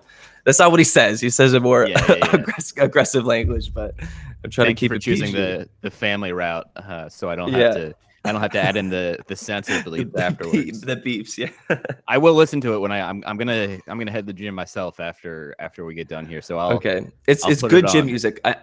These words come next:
Speaker 1: I'm not a maniac, and I don't listen to that when I'm just, like, reading a book. Like, it's, uh, it's just gym music. <laughs>
Speaker 2: Listen,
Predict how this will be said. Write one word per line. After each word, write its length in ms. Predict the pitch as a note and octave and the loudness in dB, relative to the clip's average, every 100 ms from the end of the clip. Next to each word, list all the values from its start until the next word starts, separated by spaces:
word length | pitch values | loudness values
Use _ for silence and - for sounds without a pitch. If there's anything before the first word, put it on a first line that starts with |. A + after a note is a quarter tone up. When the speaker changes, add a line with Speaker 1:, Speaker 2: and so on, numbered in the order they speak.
| - | -2
Speaker 1:
I'm 100 | B2+ | 2
not 200 | C3+ D#3 | 4 4
a 40 | |
maniac, 500 | D3 C3 B2+ A2+ G#2+ | 4 2 2 0 -2
and 80 | A2+ | -2
I 20 | A2+ | 2
don't 220 | B2 A#2 | 2 0
listen 260 | A#2 A#2+ | -4 -4
to 60 | A#2+ | -2
that 240 | B2+ A2+ | 0 0
when 160 | A#2 A#2+ | -2 -2
I'm 160 | A#2 A2+ | -2 -4
just, 160 | A2 | -6
like, 120 | A2+ | -6
reading 280 | B2 A#2 A2+ | -2 -2 -2
a 60 | G#2 | -4
book. 340 | G#2 F2+ A2+ | -2 -4 -2
Like, 240 | G2 G2 A2+ | -4 -2 -2
it's, 240 | G#2 - | -2 2
uh, 240 | A2+ A2+ - | 4 4 2
it's 200 | A2 - | -4 -6
just 340 | A2+ A#2+ A2+ | 0 0 4
gym 200 | A#2+ A2 | 6 6
music. 640 | D#2+ A2+ - E3 B2 - - C3 B2 | 2 -2 0 2 2 -2 -2 -2 -2
<laughs> 200 | B2 - | -6 -10
Speaker 2:
Listen, 240 | A#2 B2+ | -10 -10